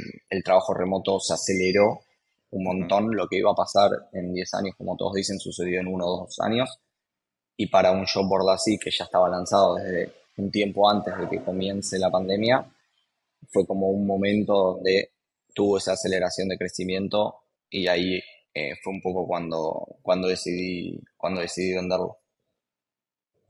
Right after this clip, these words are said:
Speaker 2: Entonces, como, o sea, como dueño de una agencia, porque, por ejemplo, hay muchos, eh, aquí en Startup Links que tienen agencias o tienen servicios, eh, o sea, el no code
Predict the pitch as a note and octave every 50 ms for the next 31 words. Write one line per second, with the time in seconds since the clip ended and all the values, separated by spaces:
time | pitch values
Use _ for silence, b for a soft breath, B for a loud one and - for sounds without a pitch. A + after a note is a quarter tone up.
0 | _ _ _ _ _ _ _ _ _ B B B B B B B B B B -
1 | B2 B2+ - F3 E3 F3+ F3+ F3 - - - - - - B2+ A#2+ A#2+ A#2+ A#2+ A#2+
2 | A#2+ A#2+ A#2+ A#2+ A#2+ A#2 - - - - - - _ _ _ _ _ _ _ _
3 | - A#2 A2 C3+ C3 A2+ C3+ B2 B2 A#2 A#2+ C3+ C#3+ D3+ D#3 D3+ D#3 D3 D3+ D3+
4 | D3 - - C3+ C3+ C3+ - C#3+ C3+ - - - A2 G#2 - A2+ F#2+ - G#2+ G2+
5 | - A#2+ A#2 A#2+ A2 - - A2+ A#2 A#2 A#2 A#2+ A#2 A#2 A#2+ B2 - - B2 B2
6 | A#2+ A#2+ B2 A#2+ - - - - F#2 F2 F2 E2+ F2 F2 - - G2+ G2+ G2+ G2+
7 | - G#2 G2 - - G2 E2 - G2 G2+ G#2+ - - - - F#2+ F2 E2 D#2+ D2+
8 | D2 b b b b b b b b b b b b b b _ - A2+ A2 A2+
9 | G#2+ F#2+ E2 - - G#2 G#2 G2+ G#2 - - A2 G#2+ G2+ F#2+ - F#2 - G#2 F#2+
10 | F#2+ F2+ - E2+ - F2+ F#2+ F#2+ - - - G2+ G2+ F#2+ F#2+ F#2+ F#2 - - -
11 | _ - F2 E2 E2 E2 D#2+ D#2+ D#2+ E2 - - _ _ _ _ _ _ _ _
12 | - G#2+ - G#2 G2+ G2 G2 G2 G2+ G#2+ G#2+ - - - A#2 A2+ A2+ A2+ A2